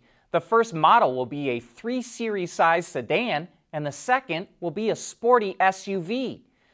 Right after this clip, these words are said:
But that New Class won't be coming until twenty twenty-five.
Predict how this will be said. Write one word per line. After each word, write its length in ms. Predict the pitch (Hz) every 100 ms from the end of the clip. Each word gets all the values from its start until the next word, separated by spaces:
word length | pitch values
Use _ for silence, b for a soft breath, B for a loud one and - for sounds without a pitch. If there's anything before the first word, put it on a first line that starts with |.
| _ _
But 160 | 202 196
that 200 | 190 151
New 240 | 151 233
Class 440 | 277 - 135 151 170
won't 200 | 196 190
be 120 | 131
coming 500 | - - 294 196 143
until 300 | 135 175 170
twenty 400 | - - 180 185
twenty-five. 920 | - 196 196 - 262 247 117 -